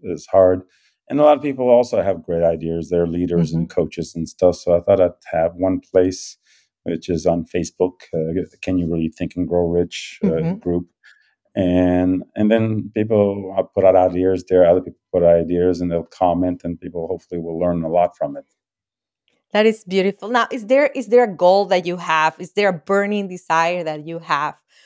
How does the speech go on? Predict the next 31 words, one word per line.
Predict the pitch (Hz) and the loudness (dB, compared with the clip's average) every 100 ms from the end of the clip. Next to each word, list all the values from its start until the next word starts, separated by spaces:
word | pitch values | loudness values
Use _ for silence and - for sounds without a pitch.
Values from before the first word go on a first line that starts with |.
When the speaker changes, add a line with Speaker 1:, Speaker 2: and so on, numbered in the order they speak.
| _ - | _ 0
Speaker 2:
with | 208 220 | 2 4
your | 240 | 2
f-, | - - _ - | 0 -20 _ 0
book | 175 175 - - | 2 2 -4 -2
that, | 165 156 - | 0 0 -2
or | 180 175 | -6 -2
with | 180 180 | -2 0
your | 170 | -2
message | 160 160 170 - - - | 0 -4 -4 -8 -12 -8
that | - | -6
you, | 156 165 160 - _ - - _ - | -6 -6 -8 -12 _ -20 -20 _ -4
you | 170 | 0
know, | 151 143 | 2 2
you're | 143 147 | -2 -4
putting | - 208 220 | -4 -2 0
out | 185 208 | 0 -2
there? | 160 - - 170 170 _ _ _ _ _ _ _ _ _ _ _ _ _ _ _ _ _ _ _ _ - | -2 -6 -8 -18 _ _ _ _ _ _ _ _ _ _ _ _ _ _ _ _ _ _ _ _ _ -2
Speaker 1:
Uh, | 160 311 311 - _ _ _ _ _ - | 0 2 -2 -6 _ _ _ _ _ -10
just | 143 170 - - | 0 0 0 -4
anybody | 147 165 139 135 | -2 2 2 2
can | 135 113 107 | 2 0 2
do | 107 | 0
anything | 98 110 113 95 | 0 0 0 0
they | 90 | 2
want. | 98 101 - - | 2 0 -4 -6
Speaker 2:
Mm-hmm. | 180 165 180 226 - _ _ _ - | -4 -4 -4 -6 -10 _ _ _ -6
Speaker 1:
And | 95 92 | -2 0
that's | 101 104 | -2 -2
the | |
biggest | 92 101 87 | -2 0 0
thing. | - 98 80 | 0 -2 -2